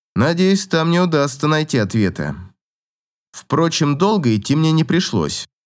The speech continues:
Уже вскоре я заметил приближающиеся на большой скорости ко мне тени. Неслись они целенаправленно в мою сторону. Так что единственное, что оставалось, это достать свои кинжалы и приготовиться к бою.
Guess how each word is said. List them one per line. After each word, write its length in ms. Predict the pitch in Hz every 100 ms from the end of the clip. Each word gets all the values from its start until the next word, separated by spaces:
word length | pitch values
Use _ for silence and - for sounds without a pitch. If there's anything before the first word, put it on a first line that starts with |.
| _ _
Уже 280 | 113 120 131
вскоре 480 | 117 - 165 190 165
я 100 | 120
заметил 520 | 110 120 156 139 131
приближающиеся 960 | 127 107 127 123 139 131 123 117 113 117
на 100 | 104
большой 340 | 110 - 107
скорости 560 | - 156 180 135 131 104
ко 140 | 98
мне 220 | 113 160
тени. 600 | 156 190 190 127 80 65 - _ _ _ -
Неслись 640 | 90 127 - 160 143 -
они 240 | 147 151
целенаправленно 960 | - 160 151 156 156 127 120 117 123 131
в 80 | 131
мою 240 | 123 127
сторону. 760 | - - 104 101 123 104 80 - _ _ _ -
Так 220 | 113 -
что 180 | - 170
единственное, 760 | 165 143 151 151 143 131 120
что 220 | 123 117
оставалось, 720 | 113 - 87 87 120 151 170
это 160 | 160 170
достать 440 | 156 151 139 135 131
свои 200 | 127 120
кинжалы 760 | 110 92 82 87 104 135 139 - -
и 100 | 113
приготовиться 680 | 127 135 175 151 123 123
к 80 | 160
бою. 520 | 147 120 90 104 123